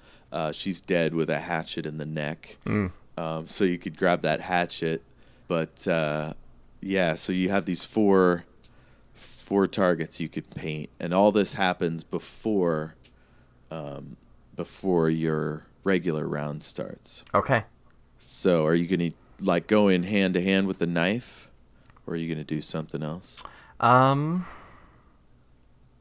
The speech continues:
Speaker 2: hmm.
Speaker 1: Oh, and do you want to attack all three of them, or focus on one?
Speaker 2: Um, hmm.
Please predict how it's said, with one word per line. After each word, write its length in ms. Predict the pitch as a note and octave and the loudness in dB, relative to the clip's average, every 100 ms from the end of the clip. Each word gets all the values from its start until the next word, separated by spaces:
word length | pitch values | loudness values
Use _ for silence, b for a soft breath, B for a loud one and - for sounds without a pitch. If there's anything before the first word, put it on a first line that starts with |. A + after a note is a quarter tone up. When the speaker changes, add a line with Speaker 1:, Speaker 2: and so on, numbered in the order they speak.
| _ _ b b b b b b b b b b b _ - - - | _ _ b b b b b b b b b b b _ -20 -20 -8
Speaker 2:
hmm. 320 | A#2+ F#2+ F#2 F2 b b b b b b b _ _ _ _ _ _ _ - | -4 -4 -4 -6 b b b b b b b _ _ _ _ _ _ _ 4
Speaker 1:
Oh, 160 | A2+ | 6
and 120 | G2+ | 4
do 80 | F#2 | 2
you 80 | G2+ | 0
want 160 | G2+ F#2 | 2 2
to 100 | E2+ | 0
attack 380 | - F#2 E2 | 0 0 0
all 200 | C#2+ F#2 | 0 -2
three 280 | - G2+ G2+ | -2 -4 0
of 140 | G2 G#2+ | 0 0
them, 320 | A2 A#2 B2 - b b b - | -2 -4 -10 -20 b b b -10
or 340 | F2+ D#2+ D2+ | -6 -4 -6
focus 400 | - F#2+ - F2+ | -4 -4 -4 -6
on 200 | F2+ F2 | -4 -4
one? 360 | E2+ F2+ G#2 G#2+ - _ - - | -4 -6 -8 -14 -20 _ -8 2
Speaker 2:
Um, 720 | G#2+ G#2+ A2 A2 A2 A2 G#2+ b b b b b b b b b | 4 6 4 2 -2 -4 -6 b b b b b b b b b
hmm. 260 | F2 D2+ | -8 -8